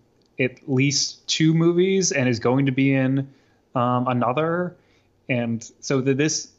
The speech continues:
I mean, definitely D C and Warner Brothers have taken their cues from this show and learned lessons from it. Um, so I think,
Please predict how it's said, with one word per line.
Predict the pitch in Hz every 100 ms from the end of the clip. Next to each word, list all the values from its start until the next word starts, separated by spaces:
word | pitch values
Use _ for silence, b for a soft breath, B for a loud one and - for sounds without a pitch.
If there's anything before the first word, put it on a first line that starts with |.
| _ _ _ _ _ _ _
I |
mean, | 147 143 139 - _ 156
definitely | 160 170 208 180
D | 147 151
C | - 143 135 131
and | 127 123
Warner | 123
Brothers | 123 120 110
have | 123
taken | - 139 131
their | 127
cues | 107 - 127 113
from | 113
this | 104
show | 98 110 104
and | 107
learned | 110 117 110
lessons | 107 104 117
from | - 104
it. | 117 131 b b b b b _
Um, | 113 104 101 107 - _
so | - 110
I |
think, | 107 139 127